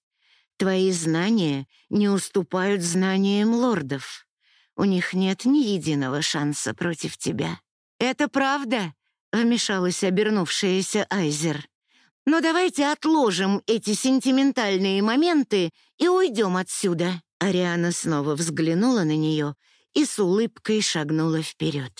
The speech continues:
Она нашептывала заклинание, проходя через врата, а затем подступила ко мне.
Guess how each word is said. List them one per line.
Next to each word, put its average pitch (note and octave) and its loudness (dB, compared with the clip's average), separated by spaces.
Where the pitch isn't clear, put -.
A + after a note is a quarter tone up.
Она B3+ 2
нашептывала G3+ 0
заклинание, F#3+ 0
проходя F3+ -2
через F3+ -2
врата, F#3 -2
а F#3+ 0
затем G#3+ 0
подступила G3+ -2
ко G3+ -2
мне. C#3+ -2